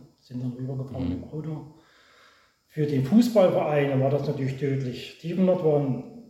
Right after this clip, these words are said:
Speaker 1: Zweitligaverein, hatte natürlich hervorragend ausgebildete Fußballer und das waren natürlich sehr begehrte Fußballer im Westen. Und wir haben nach der Wende etwas über dreißig Spieler verloren,
Speaker 2: Mhm.
Speaker 1: die dann in den Westen abgewandert sind. Und das große Problem ist, das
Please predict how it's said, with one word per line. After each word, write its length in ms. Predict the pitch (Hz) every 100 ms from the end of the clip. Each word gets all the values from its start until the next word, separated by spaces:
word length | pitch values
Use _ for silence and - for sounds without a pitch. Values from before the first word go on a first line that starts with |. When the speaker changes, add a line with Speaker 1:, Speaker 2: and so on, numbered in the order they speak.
| - 190 -
Speaker 1:
Zweitligaverein, 1000 | - 139 156 190 185 170 190 160 170 185
hatte 160 | 160 147 143
natürlich 360 | 147 151 143
hervorragend 460 | 156 165 180 160 151
ausgebildete 580 | 165 - 165 151 143 131
Fußballer 420 | 190 - 139 139
und 80 | 139
das 140 | 135
waren 160 | 139 135
natürlich 400 | 127 143 135 -
sehr 140 | 156
begehrte 360 | 135 143 131 131
Fußballer 420 | - - 123 123
im 120 | 127
Westen. 380 | 131 - - - _ _ _ _ _ - _ _ _ _
Und 100 | 139
wir 120 | 135
haben 220 | 135 143
nach 220 | 143 151 -
der 180 | 156
Wende 580 | 143 160 165 165 - - -
etwas 340 | 190 - 170 -
über 240 | 185 165
dreißig 400 | - 139 147 151
Spieler 300 | - 147 143
verloren, 380 | 135 117 107 - - -
Speaker 2:
Mhm. 320 | 87 85 - _ _ _
Speaker 1:
die 100 | 135
dann 160 | 135 139 160 - _ -
in 180 | 180 175
den 160 | 156
Westen 440 | 151 160 - 160 -
abgewandert 540 | 170 - 190 185 185 -
sind. 240 | 190 185 - - _ _ 147
Und 80 |
das 180 | 127 -
große 300 | - 180 214
Problem 440 | 208 202 185 214 202
ist, 300 | 185 - -
das 240 | -